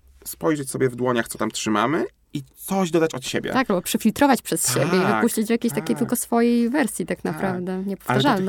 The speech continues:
Speaker 1: chyba, tak jak o tym rozmawiamy na głos, bo wcześniej to było tylko w mojej głowie,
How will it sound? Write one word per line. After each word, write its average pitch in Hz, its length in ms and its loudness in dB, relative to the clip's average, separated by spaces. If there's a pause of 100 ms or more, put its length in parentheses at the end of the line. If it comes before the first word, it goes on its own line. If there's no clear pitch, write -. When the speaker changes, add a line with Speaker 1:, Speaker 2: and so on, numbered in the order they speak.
Speaker 1:
chyba, 156 260 6
tak 165 160 -2
jak 165 140 -4
o 165 80 0
tym 165 160 2
rozmawiamy 160 380 2
na 160 160 4
głos, 170 340 0 (120)
bo 139 100 2
wcześniej 147 260 -6
to 139 60 -4
było 143 140 0
tylko 139 180 -4
w - 20 -2
mojej 131 200 0
głowie, 143 340 2